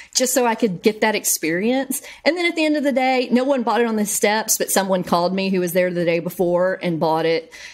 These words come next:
And so it was just really cool to learn, like, all the steps and see it all the way through. Um, but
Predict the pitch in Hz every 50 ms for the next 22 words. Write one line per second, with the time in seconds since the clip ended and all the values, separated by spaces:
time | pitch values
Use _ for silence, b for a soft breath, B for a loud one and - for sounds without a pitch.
0 | B B - 214 208 214 214 - - 240 214 208 208 - - 320 302 302 - -
1 | 330 339 330 - - - - 202 190 240 240 240 247 240 - 214 196 220 247 240
2 | - 214 190 190 180 180 196 202 214 220 233 226 220 196 185 165 - - _ -
3 | 190 196 202 208 190 196 185 - - 196 190 190 - - - 185 185 - - -
4 | 220 202 196 - - 180 180 180 185 185 180 175 180 - - 190 185 190 202 233
5 | 247 240 B B B B B B B B B - 214 214 202 190 180 165 156 -
6 | 185 180 - _ - - 226 214 254 254 240 240 233 - - - -